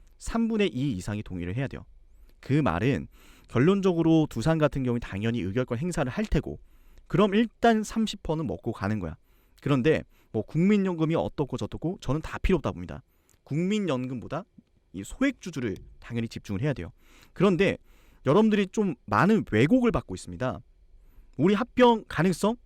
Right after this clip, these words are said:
저는 제가 봤을 때 백 퍼센트라고 생각을 해요. 성공할 수밖에 없다라고 생각을 해요. 왜냐하면,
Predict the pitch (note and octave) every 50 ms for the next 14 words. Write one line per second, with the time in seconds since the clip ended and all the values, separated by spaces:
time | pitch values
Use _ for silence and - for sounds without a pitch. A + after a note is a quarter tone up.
0 | _ _ _ _ _ _ - - - - D#3+ G#3 A#3 G3+ - B2+ C#3 F3+ F3+ F#3
1 | E3+ - - - F3+ E3+ - - - - - - G#3+ G3+ A3 F#3+ - E3+ D3+ A#2+
2 | A2+ - G#2 F#2 E2+ - A#1+ A1+ - - - - - - - - - - - -
3 | A#3 B3 A#3+ B3+ B3 A#3 G#3 - G#3+ G3 - - F#2+ - - - G#3+ G3 F3 C#3+
4 | A#2 A2 - G#2 G2 - D2 E2+ G2+ A2+ C#3 F3 G#3 G#3+ G3 F3 G#3 F#3+ D3 B2
5 | C#3 B2 D#2